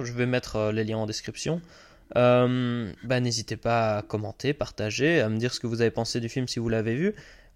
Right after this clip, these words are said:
à me mettre, euh, des films de tueurs en série que, qui vous a marqué, qui vous a choqué.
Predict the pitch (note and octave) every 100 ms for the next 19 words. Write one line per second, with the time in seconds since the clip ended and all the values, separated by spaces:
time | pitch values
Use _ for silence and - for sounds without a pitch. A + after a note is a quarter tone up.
0 | - C3 B2 A#2+ A#2+ A#2 A2 B2 A#3+ -
1 | D3+ B2 A#2 A2+ A2+ A2 A2 A2 A2 G#2+
2 | G#2 G#2 A2+ A#2 - D3 D#3 B2+ A2 -
3 | B2+ A#2+ - B2 C#3+ C3+ A2 A2 G#2+ A2+
4 | A#2 A2+ A#2+ - G3+ A3 B2 A#2 A2+ -
5 | D#3 D#3 F#3